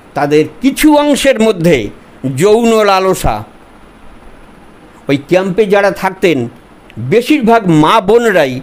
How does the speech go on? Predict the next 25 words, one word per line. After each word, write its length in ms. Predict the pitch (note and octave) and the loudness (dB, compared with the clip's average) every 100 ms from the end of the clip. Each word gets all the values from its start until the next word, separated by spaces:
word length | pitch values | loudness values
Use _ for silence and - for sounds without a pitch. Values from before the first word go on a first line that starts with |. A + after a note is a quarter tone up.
| - - - | -16 -20 -8
ওদের 220 | D3+ E3 D3+ | -4 -2 0
লালসার 400 | D#3 G#3 G3+ F#3 | 0 2 0 0
হাত 200 | F#3 F#3 | -2 -2
থেকে 140 | F3 | -2
মুক্তি 320 | F3 E3+ E3+ | 0 0 -2
পাননি, 720 | D#3+ D3+ D#3 D3+ F#3+ E3 A2+ F2 - - - - - - - - - - - - - | -2 0 2 0 2 0 0 -4 -16 -20 -20 -20 -20 -20 -20 -20 -20 -20 -20 -20 -6
এটা 200 | C3 C#3+ | -2 0
আমি 140 | C#3 | 0
দেখেছি। 360 | C3+ B2 - F#2+ - - - - - - - - - - - - - - - - - - - - - - | -2 -4 -8 -14 -20 -20 -20 -20 -20 -20 -20 -20 -20 -20 -20 -20 -20 -20 -20 -20 -20 -20 -20 -20 -20 -10
হয়তো 280 | B2 C#3+ D3+ | -2 0 2
অনেকে 400 | E3 D#3+ D#3 D#3+ | 0 0 0 0
নিয়ে 180 | D3 D3 | 2 0
বিতর্ক 400 | C#3+ D3 D3+ D#3 | 0 0 0 0
করতে 300 | C#3+ C#3 D3+ | 0 0 0
পারেন, 380 | D#3 D#3 E3 E3 D#3 - - | 0 0 0 0 -6 -20 -8
আমাকে 280 | B2 C#3 D3 | -6 -2 -2
গালাগালি 420 | C#3 C3+ D3+ D3+ | 0 0 0 0
করতে 280 | E3 D3+ F#3 | -2 -4 -4
পারেন, 300 | F#3 G#3 G3+ | -2 -4 -4
আমার 160 | F#3+ | -6
কিচ্ছু 360 | F#3 G3 - A3+ | -6 -8 -6 -2
যায়, 160 | D#3+ | 0
এসে 200 | B2 A#2+ | -2 -6
যায় 200 | A2+ G2+ | -8 -8
না। 140 | G2+ | -10